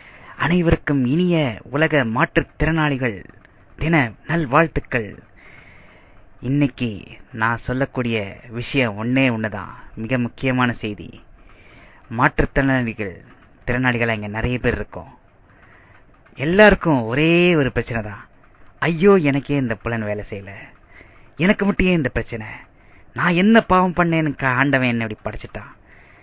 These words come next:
நான் ஏன் இந்த சமுதாயத்தால ஒடுக்க-, ஒதுக்கப்படுறேன், கல்யாணம் ஆதவங்களுக்கு என்ன ஏன் இப்படி உலகமே ஒதுக்குது, என்னை யாரும் கல்யாணம் பண்ணிக்க மாட்டேங்கிறாங்க, என்னை மட்டும் ஏன் இப்படி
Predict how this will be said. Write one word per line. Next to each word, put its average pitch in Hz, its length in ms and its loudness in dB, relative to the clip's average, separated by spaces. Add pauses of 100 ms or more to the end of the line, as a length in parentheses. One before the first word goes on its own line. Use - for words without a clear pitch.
(120)
நான் 175 240 2
ஏன் 202 100 4
இந்த 151 200 2
சமுதாயத்தால 139 580 -2
ஒடுக்க-, - 340 -10
ஒதுக்கப்படுறேன், - 720 -10 (640)
கல்யாணம் 139 400 2
ஆதவங்களுக்கு 135 460 0
என்ன 165 260 2
ஏன் 202 200 4
இப்படி 135 160 -4
உலகமே 127 400 -4
ஒதுக்குது, 110 360 -6
என்னை 104 180 -10
யாரும் 107 220 -8
கல்யாணம் 107 220 -8
பண்ணிக்க 104 220 -12
மாட்டேங்கிறாங்க, 101 360 -12
என்னை 123 220 -2
மட்டும் 120 260 -4
ஏன் 113 140 -2
இப்படி 104 140 -12